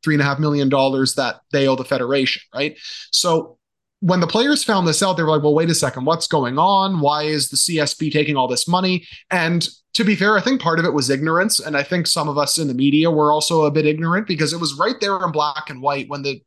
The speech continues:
agreement was reached between C S B and the C S A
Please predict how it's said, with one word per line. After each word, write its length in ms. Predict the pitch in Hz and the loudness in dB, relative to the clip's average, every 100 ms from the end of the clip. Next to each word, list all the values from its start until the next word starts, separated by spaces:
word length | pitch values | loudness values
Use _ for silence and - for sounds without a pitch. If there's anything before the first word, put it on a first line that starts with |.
| _ _ _ - | _ _ _ -8
agreement 500 | 165 151 160 156 147 | -4 0 0 0 0
was 300 | 143 135 - | 0 0 0
reached 380 | 160 175 131 - | 0 0 -2 -4
between 260 | 135 147 | -4 -4
C 200 | 131 156 | -2 0
S 140 | 143 - | -2 0
B 320 | 151 143 - _ _ _ 180 | 0 0 -2 _ _ _ -4
and 200 | 156 147 | -2 0
the 60 | |
C 240 | 147 160 98 | 0 -2 -2
S 180 | - | 0
A 340 | 202 196 107 | 0 0 -2